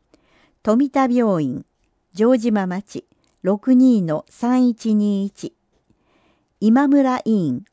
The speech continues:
大川市、零九四四八六の三零一零。田中医院、浮橋、零九四三七七の二四四三。外科、久留米病院、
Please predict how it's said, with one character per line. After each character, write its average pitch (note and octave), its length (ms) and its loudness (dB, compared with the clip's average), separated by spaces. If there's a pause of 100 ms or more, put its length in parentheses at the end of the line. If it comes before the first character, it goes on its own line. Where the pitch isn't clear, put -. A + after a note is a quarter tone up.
(160)
大 A#3 200 0
川 G3+ 280 -4
市、 - 280 -14 (480)
零 C4+ 240 0
九 B3+ 300 -2
四 G#3+ 360 0
四 E3 280 -4 (200)
八 G#3 320 -4
六 A#3+ 240 -2
の F#3+ 160 -2
三 A#3+ 380 0
零 A3 240 -4
一 F#3 300 -8
零。 D#3+ 240 -4 (880)
田 G#3+ 140 -4
中 C4+ 420 -2
医 A3 220 0
院、 D3+ 200 -8 (280)
浮 F3 120 -4
橋、 G#3 560 -6 (480)
零 C4 260 0
九 B3 280 -2
四 A3+ 280 0
三 F3+ 340 -6 (440)
七 A#3 340 2
七 A3+ 340 2
の D#3 240 -8
二 A#3 320 4
四 G#3+ 280 0
四 F#3 260 -4
三。 E3+ 360 -8 (920)
外 F#3+ 200 -4
科、 - 260 -6 (720)
久 B3+ 120 -2
留 D4 120 4
米 D4 160 4
病 A#3+ 340 2
院、 B2+ 220 -6